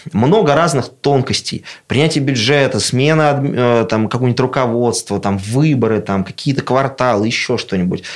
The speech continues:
То есть нужно, на самом деле, методично, а, а, уверенно, а, доносить какую-то свою мысль, быть невероятно гибким,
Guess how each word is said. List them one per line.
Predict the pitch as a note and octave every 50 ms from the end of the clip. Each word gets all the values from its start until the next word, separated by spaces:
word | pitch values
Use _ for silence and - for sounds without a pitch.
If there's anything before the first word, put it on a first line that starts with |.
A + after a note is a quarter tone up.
| - - - - -
То | -
есть | A#2+ - - - - -
нужно, | C3 E3 B3 C4 A3 G3 E3+ C3+ - - - - -
на | A#2+
самом | - - D#3 C#3+
деле, | C#3 C#3+ C3+ B2 A2 - - - - _ -
методично, | - C3+ D3+ C#3 - C3+ A#2+ A#2 A2+ G#2+ A2 C#3+ F3+ G3+ G3+ - - - F#3 F3+ F3+ F3+ E3+ E3+ E3+ - _ _ _ _ _ _ _ _ _ _ _ _ -
а, | G#2 G2+ G2+ G2 G2 G2 G2 G2 G2 F#2+ F#2 - - -
а, | G#2+ G#2+ G2 G2 G2 G2 G2 F#2+ F#2+ G2 F#2 - -
уверенно, | B2 B2 A#2+ G#2+ A2+ C#3 D#3+ F3+ F3+ E3 D3 C#3+ C#3 C3 C3 B2+ B2 B2 - - _ _ _ _ _ - F2+
а, | G2+ G2+ G#2 G2+ G2
доносить | F#2 A2 A2 A2 G#2+ - E3 D#3 -
какую-то | - A#2 G#2+ - - A#2+ A2+ - G#2
свою | - - - G2+ F#2+ F#2+
мысль, | G#2 B2+ D#3+ F#3 F#3+ F#3 - - E3 C#3+ - - - _ _ -
быть | - G#2 A2+ D#3+ E3+ E3+
невероятно | D3 A#2+ B2 C#3 D3+ D3+ D3+ C3+ A#2
гибким, | G2+ F#2+ A#2+ A#2 A#2 A2 - - - B2 A#2 A#2+